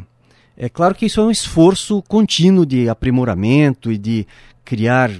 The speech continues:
é, mecanismos pra que fomentem a, a indústria da reciclagem. O Brasil é um dos exemplos de reciclagem de alumínio, por exemplo. É,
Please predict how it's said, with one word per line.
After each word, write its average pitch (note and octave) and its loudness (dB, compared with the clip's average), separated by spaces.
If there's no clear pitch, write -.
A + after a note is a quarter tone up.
é, G#2+ -8
mecanismos C#3+ 2
pra D3 -4
que - -8
fomentem F3 2
a, A2+ -6
a A#2+ -4
indústria C3 -2
da C3 -2
reciclagem. A#2 -4
O D3+ -8
Brasil F#3 -2
é A3 0
um A3+ -2
dos G#3 -4
exemplos E3 -2
de G3 -2
reciclagem E3 -4
de G3 -2
alumínio, F#3+ 2
por G#2+ -4
exemplo. F2+ -8
É, F#2 -8